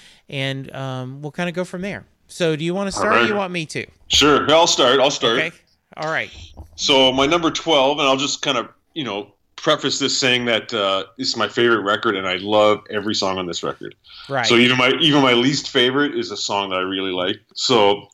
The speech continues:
Speaker 2: my least favorite, number twelve, I'm gonna go with the first single off the record, Dancing in the Dark. <laughs> So, big song. It's a fun song, you know, good to dance to.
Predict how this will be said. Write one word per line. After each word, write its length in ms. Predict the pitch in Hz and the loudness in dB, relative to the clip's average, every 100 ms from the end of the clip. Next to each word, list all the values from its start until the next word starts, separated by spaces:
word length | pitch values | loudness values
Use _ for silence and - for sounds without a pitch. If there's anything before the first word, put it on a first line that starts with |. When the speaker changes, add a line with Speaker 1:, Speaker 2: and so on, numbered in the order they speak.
| - | -6
Speaker 2:
my 100 | 101 | 0
least 300 | 107 151 - | 4 4 2
favorite, 340 | 147 135 131 117 | 4 4 4 0
number 240 | 123 120 | 0 0
twelve, 480 | 117 120 113 120 123 | 0 2 4 4 0
I'm 440 | - _ _ 117 | -10 _ _ -6
gonna 80 | 110 | 0
go 80 | 110 | 2
with 100 | 107 | 0
the 60 | |
first 340 | 104 139 135 - | 2 4 4 4
single 280 | 147 151 127 | 2 4 4
off 140 | 113 | 2
the 80 | 113 | -2
record, 320 | 107 107 98 | -6 -6 -6
Dancing 340 | 107 110 107 110 | -4 -4 -6 -8
in 80 | |
the 60 | 98 | -8
Dark. 420 | 90 85 - - _ _ - - | -6 -6 -6 -14 _ _ -20 -16
<laughs> 340 | - - - - - - - - - - | -14 -14 -18 -18 -18 -16 -16 -18 -20 -4
So, 540 | - 120 120 120 - - - | 2 4 2 0 -8 -16 -8
big 200 | - 165 | 0 0
song. 540 | 151 160 143 139 143 156 | 2 0 2 2 2 -2
It's 140 | 131 | -12
a 40 | - | -10
fun 280 | - 139 | -2 0
song, 420 | 135 139 123 127 143 | 0 0 0 0 0
you 60 | |
know, 80 | 123 | -2
good 240 | 123 131 | 0 -2
to 60 | 113 | -2
dance 380 | 113 120 120 - | 0 0 0 -4
to. 280 | 127 120 | -4 -2